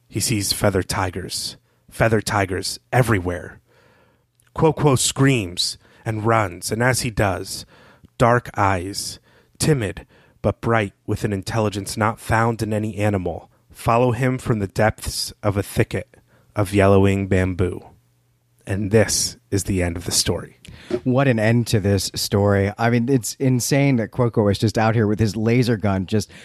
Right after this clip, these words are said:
Speaker 2: blasting at probably absolutely nothing here as he's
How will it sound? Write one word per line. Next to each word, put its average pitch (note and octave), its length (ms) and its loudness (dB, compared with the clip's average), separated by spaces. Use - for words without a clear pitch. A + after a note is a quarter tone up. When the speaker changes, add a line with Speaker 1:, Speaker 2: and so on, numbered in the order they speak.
Speaker 2:
blasting B2+ 720 2
at A#2 300 0
probably A#2+ 680 0
absolutely B2+ 800 0
nothing A2+ 800 0
here F2+ 240 -2
as F2 140 -8
he's G2 240 -2